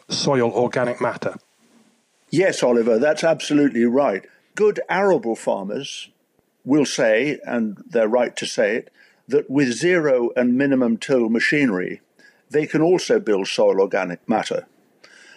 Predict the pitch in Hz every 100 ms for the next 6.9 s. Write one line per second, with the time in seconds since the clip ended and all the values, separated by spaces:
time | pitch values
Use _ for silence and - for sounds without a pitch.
0 | _ 147 160 202 180 147 135 - 139 131
1 | - 139 - 101 - 127 135 127 - 180
2 | 139 120 120 117 120 - 135 123 120 107
3 | 113 - 131 117 - - - - _ _
4 | _ _ - 175 190 180 147 156 101 -
5 | _ - 147 165 - 156 135 - - -
6 | - 208 - - 202 87 98 85